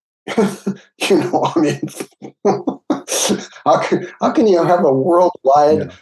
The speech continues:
Speaker 1: a worldwide, uh, movement that everybody needs to get a vaccine,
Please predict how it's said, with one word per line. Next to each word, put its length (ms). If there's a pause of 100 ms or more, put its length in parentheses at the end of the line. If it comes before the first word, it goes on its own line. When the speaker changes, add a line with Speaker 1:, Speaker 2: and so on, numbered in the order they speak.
(140)
Speaker 1:
a 120
worldwide, 960 (560)
uh, 340 (440)
movement 600 (1000)
that 220
everybody 480
needs 260
to 80
get 160
a 40
vaccine, 800